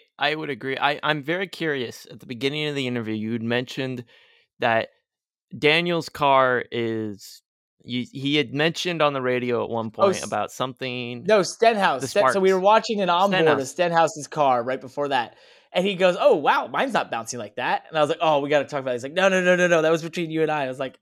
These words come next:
Speaker 2: "Oh, come on, watch." So <laughs> then we, I'm like, "You were watching that. You saw it's bouncing." And he, like, he took it fine, but people took that so seriously. It was just a joke. He's like,
Speaker 1: I
Speaker 2: "No one's, it's, uh, no one,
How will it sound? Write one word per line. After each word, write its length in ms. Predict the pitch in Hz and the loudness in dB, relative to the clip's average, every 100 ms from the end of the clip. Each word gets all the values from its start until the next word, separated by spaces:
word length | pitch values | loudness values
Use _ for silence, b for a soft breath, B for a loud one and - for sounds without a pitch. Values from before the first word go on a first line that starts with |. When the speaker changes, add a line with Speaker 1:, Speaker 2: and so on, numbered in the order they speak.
| - | -6
Speaker 2:
"Oh, 140 | 143 | -6
come 200 | - 139 | -6 -10
on, 240 | 101 80 _ - | -10 -12 _ -6
watch." 420 | 135 101 - - _ _ _ _ | -6 -6 -14 -20 _ _ _ _
So 140 | 190 | -6
<laughs> 0 | |
then 80 | 175 - | -4 2
we, 100 | 277 | 2
I'm 640 | - 320 - - - 254 277 - | 2 0 2 0 0 -6 -4 0
like, 380 | 226 - - _ B B | 0 -2 -10 _ B B
"You 220 | B 605 | B -2
were 140 | 605 554 523 | 2 2 2
watching 220 | 427 381 | 0 0
that. 160 | 269 | 0
You 100 | 262 | 0
saw 280 | 381 427 359 | -4 2 4
it's 100 | 233 | 4
bouncing." 400 | 214 240 233 233 - | 4 2 2 -4 -6
And 100 | 277 | -8
he, 80 | 403 | -6
like, 200 | 403 196 - | -6 -6 -8
he 120 | 247 | -10
took 180 | - 127 | -8 -6
it 160 | 113 - | -6 -4
fine, 340 | 117 110 123 | -2 0 -2
but 120 | 127 - | -4 -6
people 280 | 170 156 135 | -4 -2 -2
took 200 | - 120 | -2 -2
that 200 | 113 - | -4 -4
so 100 | 113 | -6
seriously. 600 | 110 107 101 - 78 95 - | -6 -8 -8 -10 -14 -18 -10
It 40 | |
was 120 | 202 | -6
just 200 | 185 - | -6 -8
a 60 | 113 | -12
joke. 300 | - 110 95 | -12 -10 -12
He's 180 | 127 123 | -18 -10
like, 180 | 127 120 _ b b b b b | -8 -8 _ b b b b b
Speaker 1:
I 160 | 160 165 | 0 4
Speaker 2:
"No 140 | 196 | 6
one's, 300 | 214 196 - _ _ _ | 6 2 -6 _ _ _
it's, 360 | 190 - 165 | -12 -12 0
uh, 380 | 170 147 131 131 - _ _ _ _ | 2 2 0 -4 -10 _ _ _ _
no 260 | 160 196 | 2 4
one, 300 | 196 190 165 | 6 6 2